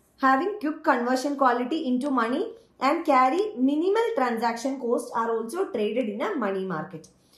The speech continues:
Hence, the liquidity aspect is very high here. So, why is liquidity aspect very high in money market?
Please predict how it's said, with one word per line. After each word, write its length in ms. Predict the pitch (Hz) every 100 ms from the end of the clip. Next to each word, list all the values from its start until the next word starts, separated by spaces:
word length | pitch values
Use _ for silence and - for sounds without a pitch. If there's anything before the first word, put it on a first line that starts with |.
| _ -
Hence, 260 | 285 302
the 140 | 320 294
liquidity 460 | 262 294 302 339
aspect 440 | 294 233 - 254 254
is 260 | 392 - - _ -
very 480 | 190 247 311 453 - -
high 260 | - 233
here. 260 | 180 151 151 - _ _ -
So, 160 | 285
why 220 | 247 269
is 280 | 370 427 370
liquidity 500 | 277 254 294 302 349
aspect 420 | 277 254 - 277 233
very 300 | 233 277 311
high 160 | 233
in 200 | 254 269
money 280 | 240 226 254
market? 500 | 240 208 311 -